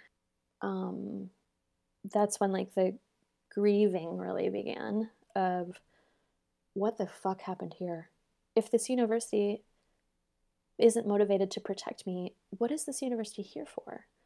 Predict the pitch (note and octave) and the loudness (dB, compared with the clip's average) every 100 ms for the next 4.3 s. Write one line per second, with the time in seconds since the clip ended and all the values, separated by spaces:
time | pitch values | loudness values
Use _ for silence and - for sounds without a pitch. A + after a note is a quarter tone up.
0 | _ _ _ _ - A#3+ C4 C4 - - | _ _ _ _ -6 0 0 -2 -10 -12
1 | - - - A3+ A#3+ - - G#3+ A3 A#3+ | -14 -14 2 4 4 0 -6 0 2 2
2 | A#3+ F#3+ - G#3 - - G3 G3 G#3 A3 | -2 -6 -6 -8 -8 -6 -4 -2 0 0
3 | G#3 G3+ - B3 A#3 F#3+ G3 G3+ - C#4+ | -2 -8 -8 -6 -6 -4 -6 -6 -8 -6
4 | G3 F#3+ | -6 -6